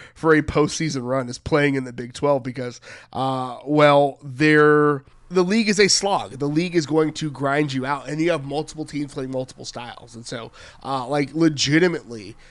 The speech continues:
there are, what, like, seven of the nine Big twelve teams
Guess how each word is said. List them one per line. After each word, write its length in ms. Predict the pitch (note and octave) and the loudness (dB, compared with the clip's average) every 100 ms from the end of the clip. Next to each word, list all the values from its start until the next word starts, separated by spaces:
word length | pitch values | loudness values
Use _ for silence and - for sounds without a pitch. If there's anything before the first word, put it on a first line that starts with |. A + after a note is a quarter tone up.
| - | -20
there 280 | A#2+ C3+ C#3+ | -6 0 0
are, 440 | B2 C#3 C#3 C#3 B2+ - B2 | 2 2 2 0 -4 -10 -16
what, 200 | B2 A2 | -14 -10
like, 200 | C3 C3 | -10 -6
seven 840 | - - - A#2+ C#3+ E3 F3 F#3+ - - - - | -4 -4 -4 -6 0 0 0 -6 -12 -16 -14 -2
of 200 | D#3 D3 | 0 2
the 80 | |
nine 400 | E3+ D3+ E3 F3+ | 2 4 4 4
Big 200 | F3+ F#3 | 4 2
twelve 340 | - G3 F3 F#3+ | 4 4 4 2
teams 500 | - G#3+ A3 A3+ | -2 2 2 0